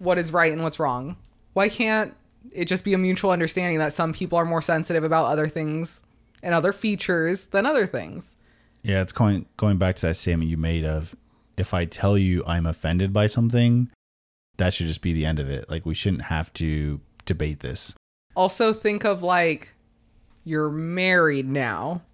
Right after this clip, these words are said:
Speaker 1: If your husband has their feelings hurt by something you said, or your wife has their feelings hurt by something you said,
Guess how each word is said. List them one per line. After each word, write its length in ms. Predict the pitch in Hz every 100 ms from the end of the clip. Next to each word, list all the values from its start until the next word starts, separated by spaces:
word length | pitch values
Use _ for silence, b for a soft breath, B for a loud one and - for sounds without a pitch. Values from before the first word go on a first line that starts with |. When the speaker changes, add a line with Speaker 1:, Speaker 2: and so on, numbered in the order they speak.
| _
Speaker 1:
If 240 | - 180 196
your 300 | 214 220 202
husband 680 | 208 302 247 208 220 214 220
has 220 | 220 185
their 140 | 190
feelings 600 | 190 - 214 220 208 196
hurt 220 | - 180 170
by 120 | 170
something 480 | 165 175 170 202 220
you 80 | 262
said, 260 | - 190
or 220 | 175 160
your 140 | 170 196
wife 300 | 220 277 269
has 220 | 226 190
their 120 | 185
feelings 460 | 175 175 165 165 165
hurt 120 | 175 160
by 100 | 160
something 380 | 175 160 202
you 100 | 220
said, 320 | 226 190 160